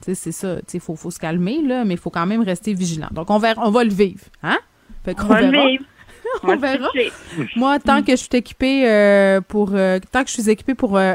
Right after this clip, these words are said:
Speaker 1: animer ma radio dans mon sous-sol, euh, j'imagine qu'il y a quelque chose comme une survivance
Speaker 2: Mais c'est
Speaker 1: <laughs> qui est
Speaker 2: cool. C'est comme
Speaker 1: possible.
Speaker 2: si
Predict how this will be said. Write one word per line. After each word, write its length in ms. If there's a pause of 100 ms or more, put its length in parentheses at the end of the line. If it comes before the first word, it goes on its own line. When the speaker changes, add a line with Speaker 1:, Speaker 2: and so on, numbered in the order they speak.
(120)
Speaker 1:
animer 460
ma 140
radio 280
dans 160
mon 140
sous-sol, 500
euh, 300
j'imagine 560
qu'il 240
y 60
a 40
quelque 200
chose 180
comme 180
une 60
survivance 580
Speaker 2:
Mais 100
c'est 180
Speaker 1:
<laughs> 180
qui 60
est 20
Speaker 2:
cool. 180
C'est 100
comme 120
Speaker 1:
possible. 120
Speaker 2:
si 80